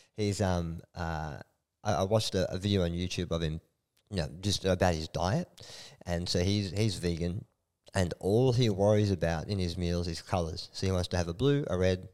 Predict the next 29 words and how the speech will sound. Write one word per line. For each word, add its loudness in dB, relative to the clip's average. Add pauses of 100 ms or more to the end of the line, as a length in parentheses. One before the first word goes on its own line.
a -8
green, 0 (100)
an -16
orange, -4
a -2
yellow. -2
He -4
wants 0
to 0
hit -4
the 2
rainbow 4
in -4
every 0
single -2
meal. -4 (400)
And, 0 (180)
uh, -10 (160)
a-, -4
according 2
to -4
him, 2
he 0
feels -4
great. 0
And -2
I 4
imagine, 2
right, -4